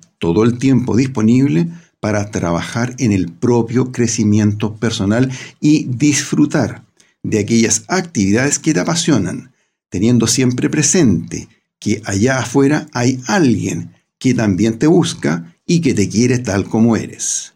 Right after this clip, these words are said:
Finalmente, no hay que olvidar que uno no necesita cumplir las expectativas e ideales de nadie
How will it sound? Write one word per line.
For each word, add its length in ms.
Finalmente, 840
no 200
hay 140
que 120
olvidar 520
que 140
uno 340
no 320
necesita 800
cumplir 400
las 260
expectativas 880
e 80
ideales 680
de 260
nadie 520